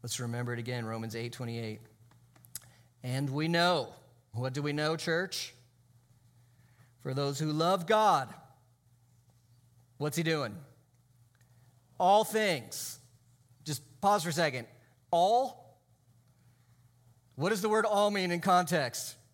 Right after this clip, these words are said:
All. All things work together for good. Not, not all things are good. That's not what we're saying. No.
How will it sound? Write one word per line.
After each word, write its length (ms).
All. 420
All 220
things 640
work 280
together 360
for 120
good. 240
Not, 260
not 200
all 180
things 240
are 240
good. 380
That's 180
not 120
what 60
we're 120
saying. 520
No. 400